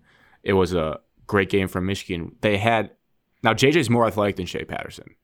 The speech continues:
especially running the football. That's gonna be another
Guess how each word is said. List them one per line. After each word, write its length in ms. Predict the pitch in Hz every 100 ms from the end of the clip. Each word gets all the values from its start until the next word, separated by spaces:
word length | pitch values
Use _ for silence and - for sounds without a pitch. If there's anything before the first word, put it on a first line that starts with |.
| _ _ _
especially 280 | - 110 107
running 220 | 101 92
the 60 | 82
football. 480 | - 76 57 - _ - -
That's 180 | 117 -
gonna 120 | 120
be 100 | 113
another 480 | 104 107 107 104